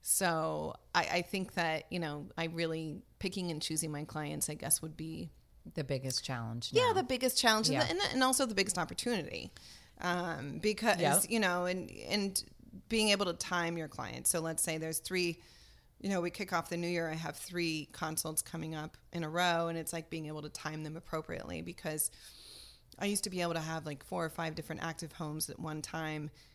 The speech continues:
Speaker 1: And what I found was that I was being stretched too thin and my creativity was being jeopardized.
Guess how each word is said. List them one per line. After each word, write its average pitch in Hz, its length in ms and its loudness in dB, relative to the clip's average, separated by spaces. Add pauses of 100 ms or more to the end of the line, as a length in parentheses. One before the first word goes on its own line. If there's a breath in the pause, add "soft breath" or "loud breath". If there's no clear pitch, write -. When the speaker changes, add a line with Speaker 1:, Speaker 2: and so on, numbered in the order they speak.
Speaker 1:
And 180 120 -2
what 170 80 0
I 165 60 0
found 165 300 0
was 156 100 -4
that 156 100 -4
I 160 60 -2
was 156 180 -4
being 156 220 -6
stretched - 340 -4
too 165 140 -2
thin 156 280 -6
and 151 240 -6
my 160 180 -4
creativity 156 680 -4
was 151 180 -4
being 151 380 -6
jeopardized. - 640 -2